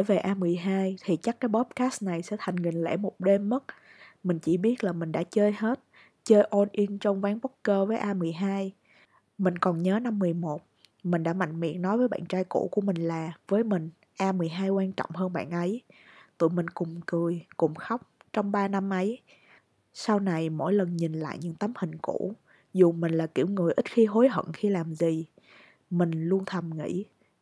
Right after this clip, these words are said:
phải chi đột nhiên lúc này mình thức dậy, vẫn còn ở trong lớp cùng A mười hai.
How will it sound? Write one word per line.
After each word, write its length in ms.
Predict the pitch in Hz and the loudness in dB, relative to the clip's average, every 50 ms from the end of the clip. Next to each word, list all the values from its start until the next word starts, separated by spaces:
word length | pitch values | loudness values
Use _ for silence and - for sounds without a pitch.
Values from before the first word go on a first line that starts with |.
| _ - | _ -10
phải 180 | - - - | -6 -6 -6
chi 280 | 175 - - 214 202 202 | -4 -2 0 0 0 2
đột 160 | 180 180 - - | 0 -2 -4 -2
nhiên 220 | 185 190 190 190 | -2 -2 0 0
lúc 200 | 202 226 240 - | 0 0 -2 -2
này 300 | 208 190 180 165 151 156 - _ _ _ _ - | -4 -4 -4 -4 -4 -6 -8 _ _ _ _ -8
mình 200 | 175 165 156 160 | -6 -6 -6 -6
thức 260 | - - 240 - - | -6 -6 -6 -6 -4
dậy, 300 | - 151 - - - 160 - _ _ _ _ _ _ _ _ _ - | -6 -6 -4 -6 -8 -10 -12 _ _ _ _ _ _ _ _ _ -2
vẫn 160 | - 147 170 170 | -2 -2 -2 -2
còn 200 | - 202 175 160 | -4 -4 -4 -4
ở 120 | - - - | -4 -6 -6
trong 180 | - 208 190 190 | -4 -4 -4 0
lớp 240 | 202 202 220 247 - | 0 0 0 0 2
cùng 200 | - 165 156 - | 0 0 0 0
A 140 | - 196 | -2 -2
mười 220 | 196 185 170 156 160 | 0 0 -2 -2 -2
hai. 360 | 165 185 190 190 190 185 | -4 -2 -2 -2 -2 -2